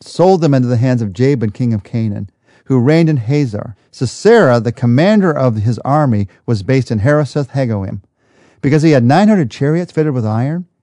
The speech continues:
and had cruelly oppressed the Israelites for twenty years, they cried out to the Lord for help. Now Deborah, a prophet, the wife of Lapidoth,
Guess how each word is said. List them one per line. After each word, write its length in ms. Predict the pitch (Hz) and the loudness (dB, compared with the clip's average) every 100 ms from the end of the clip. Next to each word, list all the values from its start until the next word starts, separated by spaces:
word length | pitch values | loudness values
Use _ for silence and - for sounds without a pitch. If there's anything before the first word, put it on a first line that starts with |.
| _ | _
and 100 | 117 | -2
had 120 | 113 | -2
cruelly 340 | - 165 180 160 | 0 2 4 2
oppressed 320 | 123 151 147 | 0 -2 -2
the 120 | 143 | -2
Israelites 420 | 131 139 139 131 | -2 0 -2 -4
for 120 | - 117 | -8 -10
twenty 380 | - 185 175 | -6 -6 -4
years, 320 | 135 135 147 - _ | -2 -2 -4 -6 _
they 100 | 127 | -6
cried 300 | 117 - 165 | -6 -2 0
out 180 | 170 165 | 2 0
to 80 | 156 | -4
the 60 | 139 | -4
Lord 220 | 139 131 | -4 -4
for 120 | 127 | -8
help. 280 | 107 120 - _ - | -8 -8 -10 _ -4
Now 180 | 139 | -2
Deborah, 460 | 131 160 202 131 120 | 0 0 0 0 -4
a 60 | 120 | -4
prophet, 540 | - 180 165 123 104 | -2 0 0 -4 -8
the 100 | 110 | -6
wife 420 | 117 160 180 - _ | -2 0 -2 -6 _
of 220 | 123 101 | -8 -8
Lapidoth, 760 | - 131 143 113 95 87 98 | -2 -2 -2 -4 -6 -8 -12